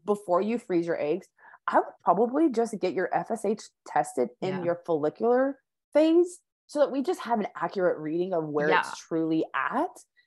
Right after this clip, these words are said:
Speaker 1: And
Speaker 2: Can't
Speaker 1: so it's
Speaker 2: tell you
Speaker 1: just
Speaker 2: how many
Speaker 1: curi-
Speaker 2: times it's o-, it's often just like a, "Well, yeah, of course it reads that way because you took it at X point in your cycle."
Speaker 1: Exactly.
Speaker 2: All the
Speaker 1: So when
Speaker 2: time.
Speaker 1: I'm, and so what I'm saying is that I didn't come to the table with some,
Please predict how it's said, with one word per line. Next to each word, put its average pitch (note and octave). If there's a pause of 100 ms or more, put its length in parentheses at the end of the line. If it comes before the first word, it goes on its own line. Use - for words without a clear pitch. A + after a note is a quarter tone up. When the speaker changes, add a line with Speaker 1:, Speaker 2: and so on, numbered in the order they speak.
(180)
Speaker 1:
And C#4
Speaker 2:
Can't C4
Speaker 1:
so D#4
it's D4
Speaker 2:
tell G3+
you G3+
Speaker 1:
just F#3
Speaker 2:
how F3+
many F3
Speaker 1:
curi- D#3+
Speaker 2:
times D#3+
it's -
o-, -
it's E3+
often D#3+
just D#3
like D#3+
a, D#3
"Well, D#3+
yeah, D#3
of -
course E3
it -
reads D3+
that D3+
way D3+
because D3
you D3
took D#3
it D3+
at -
X -
point C#3+
in C3+
your -
cycle." -
Speaker 1:
Exactly. G#3 (100)
Speaker 2:
All A3
the F#3+
Speaker 1:
So A#3+
when B3
Speaker 2:
time. A#3+
Speaker 1:
I'm, A3 (360)
and B3+
so C#4
what C4
I'm B3
saying D4
is A#3
that A3
I G3
didn't C#4
come A3+
to G#3+
the G3
table G3
with E3+
some, E3+